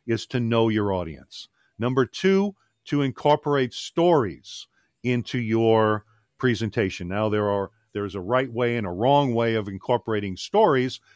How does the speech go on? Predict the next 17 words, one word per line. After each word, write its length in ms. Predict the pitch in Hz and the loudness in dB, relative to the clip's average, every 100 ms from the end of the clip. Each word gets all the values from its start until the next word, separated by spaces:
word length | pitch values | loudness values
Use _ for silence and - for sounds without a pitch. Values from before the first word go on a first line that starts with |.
| _ | _
You 100 | 101 | -8
want 220 | 104 127 135 | -2 0 0
to 60 | |
keep 280 | - 143 - | -2 -4 -4
them 320 | 123 117 107 - _ | -4 -4 -6 -10 _
short 480 | - - 165 160 143 | -14 -2 2 4 2
enough 460 | 120 107 123 - | 0 -2 -2 -2
that 220 | 110 107 - _ _ | -4 -4 -6 _ _
y-, 120 | 95 101 | -14 -6
you're 240 | 107 107 | -2 2
able 220 | 113 117 | 2 0
to 120 | 107 92 | -4 -6
provide 400 | 104 101 110 107 | -4 0 0 0
enough 300 | 104 107 - | -4 -6 -6
color, 480 | - 165 156 123 123 | -2 4 4 4 0
enough 300 | 113 107 110 | -2 -4 -4
information 880 | 120 123 - 104 139 104 - 110 98 | -4 -6 -4 0 0 0 -2 -4 -4